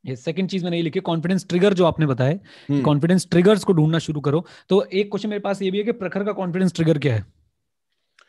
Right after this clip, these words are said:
Speaker 2: सर, अब आप मेरे को बता दो, मतलब, मेरे
Speaker 1: हम्म।
Speaker 2: जैसे आदमी के लिए, जि-, जिसका
Speaker 1: हम्म।
Speaker 2: काम है आपके जैसे लोगों के चैनल्स पे आके बात करना,
Speaker 1: हम्म।
Speaker 2: साढ़े चार सौ, पाँच सौ लोग मेरे को नॉनस्टॉप देखते हैं, मैं कोई बात बोलता
Speaker 1: हम्म।
Speaker 2: हूँ, वाह वाही ठोकते हैं।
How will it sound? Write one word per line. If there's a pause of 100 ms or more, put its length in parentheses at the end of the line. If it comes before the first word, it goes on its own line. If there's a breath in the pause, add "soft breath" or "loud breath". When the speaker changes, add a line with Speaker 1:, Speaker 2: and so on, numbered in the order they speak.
(180)
Speaker 2:
सर,
अब
आप
मेरे
को
बता
दो,
मतलब,
मेरे
Speaker 1:
हम्म।
Speaker 2:
जैसे
आदमी
के
लिए,
जि-,
जिसका
Speaker 1:
हम्म।
Speaker 2:
काम
है
आपके
जैसे
लोगों
के
चैनल्स
पे
आके
बात
करना,
Speaker 1:
हम्म। (360 loud breath)
Speaker 2:
साढ़े
चार
सौ,
पाँच
सौ
लोग
मेरे
को
नॉनस्टॉप
देखते
हैं,
मैं
कोई
बात
बोलता
Speaker 1:
हम्म।
Speaker 2:
हूँ,
वाह
वाही
ठोकते
हैं।